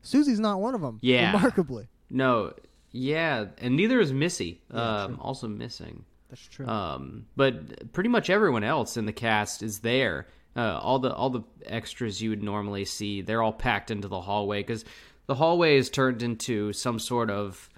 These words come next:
Speaker 2: insane speedway where, uh, there are crashes,
Speaker 1: Well, they're in
Speaker 2: um, and
Speaker 1: California.
Speaker 2: people dying.
Speaker 1: Traffic's bad.
Speaker 2: Well, that's true. It's notorious for having bad traffic. Is the traffic super bad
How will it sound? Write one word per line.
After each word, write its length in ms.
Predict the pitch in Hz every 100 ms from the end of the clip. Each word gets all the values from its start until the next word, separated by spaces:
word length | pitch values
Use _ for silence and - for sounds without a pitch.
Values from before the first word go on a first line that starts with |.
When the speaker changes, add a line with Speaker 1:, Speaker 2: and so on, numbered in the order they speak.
| - _ _ 143
Speaker 2:
insane 560 | 131 - 139 131 123
speedway 760 | - - 127 120 107 85 67 - _ _
where, 360 | 123 120 110 107
uh, 280 | 87 107 104
there 180 | 117 113
are 40 |
crashes, 840 | - 131 117 117 123 113 113 - - _ _ _ -
Speaker 1:
Well, 200 | 110 107
they're 100 | 196
in 40 |
Speaker 2:
um, 40 | 190
and 40 |
Speaker 1:
California. 500 | 180 180 160 180 175 139
Speaker 2:
people 60 | 98
dying. 380 | 110 104 110 113
Speaker 1:
Traffic's 380 | 175 170 156 -
bad. 340 | 156 143 101 _ _ -
Speaker 2:
Well, 260 | - 90 113 _ _ _ _ _ _ _ _ _ _ _ - -
that's 180 | 127
true. 280 | - 156 143
It's 160 | 110 123
notorious 640 | 120 123 131 123 110 101
for 220 | - 104
having 320 | 98 101 101
bad 260 | 95 92 92
traffic. 380 | - 92 90 87
Is 160 | 131
the 80 | 135
traffic 440 | 131 151 151 151 131
super 300 | 160 147 131
bad 420 | 117 110 123